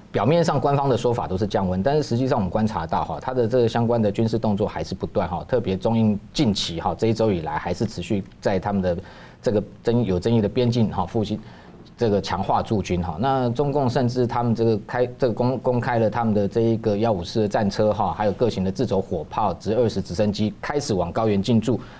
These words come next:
那印度的部分，事实上他们T九零战车、T七二战车也开始往那边推进。所以双方某个程度还是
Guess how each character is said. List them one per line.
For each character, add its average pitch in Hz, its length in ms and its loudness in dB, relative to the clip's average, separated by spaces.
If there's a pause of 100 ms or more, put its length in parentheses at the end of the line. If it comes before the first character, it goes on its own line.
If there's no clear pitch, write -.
那 170 120 2
印 170 140 4
度 160 160 4
的 135 80 4
部 143 180 0
分， 123 200 0
事 135 100 0
实 123 60 2
上 120 160 2
他 131 60 2
们 117 100 2
T 139 160 0
九 92 160 0
零 92 160 -2
战 110 160 0
车、 107 140 2
T 113 180 -2
七 120 220 0
二 107 100 4
战 104 180 2
车 113 120 0
也 107 180 0
开 143 240 -2
始 117 100 -2
往 87 140 2
那 104 80 2
边 113 160 4
推 113 180 2
进。 107 220 0 (340)
所 190 200 2
以 120 440 4
双 180 220 0
方 175 340 2
某 117 140 2
个 110 100 2
程 117 280 0
度 143 300 2
还 120 220 0
是 143 280 0